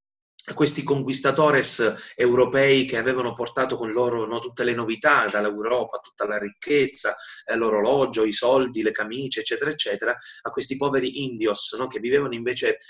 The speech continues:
in uno stato quasi più naturale, no? Eh, però loro si accorgono che tutto quello che gli europei pensano di avere in più e che credono possa dare un senso alla vita, in verità non aggiunge niente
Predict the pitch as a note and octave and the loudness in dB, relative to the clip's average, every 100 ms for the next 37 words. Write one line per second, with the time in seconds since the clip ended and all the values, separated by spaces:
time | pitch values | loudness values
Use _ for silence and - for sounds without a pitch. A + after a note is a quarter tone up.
0 | - - B2 C3 C3 A#2 - C3 B2+ - | -14 -8 -6 -4 -4 -2 -2 -4 -6 -4
1 | D3 - - C#3+ B2 A2+ A#2+ C3+ C#3 A2 | 0 0 0 -2 -2 -2 0 2 2 0
2 | G#2 B2+ E3+ E3+ - - - - _ A#2 | -2 -2 -4 -6 -16 -20 -20 -20 _ 0
3 | A2+ A2 G#2 G#2 G2+ - - - C#3+ D3+ | 4 4 4 2 -2 -6 -18 0 4 4
4 | - - C#3+ B2+ A#2+ C3+ - A#2 G#2 A2 | 0 -2 0 0 -2 -4 -4 -4 -2 -2
5 | G#2+ G#2+ G#2+ - E3+ C#3+ C3+ C3 B2 A#2 | -4 -4 -6 -8 -4 -2 0 0 -2 -2
6 | A#2+ A#2+ C3+ C3 A#2+ G#2 - C3 C3+ B2 | 0 0 0 0 0 -4 -6 -4 -2 -2
7 | A#2+ A#2 B2+ B2 A#2+ A#2 B2+ G2+ - - | -2 -2 -2 -2 -4 -6 -4 -4 -6 -10
8 | A#2 - _ _ _ _ - D3 D#3 A#2+ | -10 -10 _ _ _ _ -4 0 0 0
9 | G#2+ A#2+ - A#2+ B2+ A#2 - B2 C3 B2 | -4 -4 -2 -2 -2 -2 -2 -2 -2 -2
10 | A2 F#2+ - - - - B2 B2 B2 B2+ | -4 -8 -12 -16 -20 -12 -4 -2 -2 -6
11 | - A#2 A#2 G#2+ A2+ A2 B2+ A#2+ G#2+ F#2+ | -10 -4 -2 -2 -4 -6 -6 -4 -4 -6
12 | F#2 F#2 | -8 -12